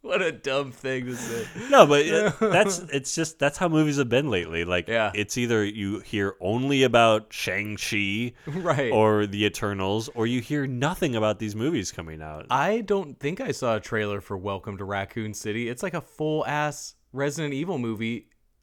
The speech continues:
Speaker 1: Well, I guess it's a half-ass Resident Evil movie because it's
Speaker 2: Well, it's
Speaker 1: not
Speaker 2: a
Speaker 1: a full Paul W S Anderson sixty million dollar
Speaker 2: Well, sure,
Speaker 1: one.
Speaker 2: sure.
Speaker 1: But it's a really cool nineteen ninety-eight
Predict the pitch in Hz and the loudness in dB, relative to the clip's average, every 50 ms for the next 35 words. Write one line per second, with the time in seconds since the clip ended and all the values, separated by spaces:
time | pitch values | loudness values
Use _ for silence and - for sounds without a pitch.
0 | _ - 139 147 147 139 139 143 135 - 123 104 120 110 - 117 107 98 90 - | _ -2 2 4 4 6 4 2 -2 -4 -4 -4 -4 -2 2 4 4 4 2 0
1 | 90 85 82 80 80 - - - - 117 110 101 101 117 110 107 104 101 107 107 | -2 -4 -4 -6 -10 -12 -14 -10 -6 -4 -4 -4 -4 -4 -4 -2 -2 -2 -2 -2
2 | 98 107 107 98 95 95 - - - 123 98 104 - 226 170 143 156 135 143 147 | -2 -4 -4 -4 -4 -8 -8 -6 -6 -6 0 4 8 8 10 10 10 10 8 8
3 | - - - - - - 139 135 127 120 - - - 120 120 120 113 95 95 117 | 6 2 -4 -4 0 2 2 2 2 0 -2 -2 -2 0 0 0 0 -2 -2 -2
4 | 113 110 120 117 113 110 107 104 - - - 113 110 110 110 107 - - 107 98 | -2 0 0 0 2 2 0 -2 -4 -10 -8 -6 -6 -6 -8 -10 -10 -12 -12 -12
5 | 95 - - - - 127 120 - - 113 107 98 101 117 156 170 151 135 117 107 | -12 -12 -10 -8 -6 -8 -8 -8 -10 -10 -8 -6 -4 -4 -2 -2 -2 -4 -4 -6
6 | 98 104 92 85 80 - - 110 92 80 73 85 92 - 98 80 73 76 - - | -6 -4 -4 -4 -4 -2 0 2 2 2 0 -4 -4 -4 -4 -4 -4 -8 -14 -18
7 | - - _ _ _ _ _ - 131 131 131 139 131 - 143 131 127 127 127 131 | -20 -20 _ _ _ _ _ -4 -2 0 2 0 0 2 0 0 0 0 0 2
8 | 143 151 147 147 143 139 139 131 123 - - - 147 147 143 131 120 117 113 107 | 4 6 6 6 6 6 4 2 0 -2 -2 0 2 4 4 4 4 2 2 0
9 | 104 107 101 101 113 120 127 127 127 120 - - 151 139 123 120 120 117 120 120 | 0 -2 -4 -4 -2 0 0 0 -2 -4 -6 -4 -2 -2 0 0 0 0 0 0
10 | 120 117 113 104 110 104 104 107 117 120 113 104 85 - | 0 0 -2 -4 -4 -2 0 0 2 0 0 -4 -6 -12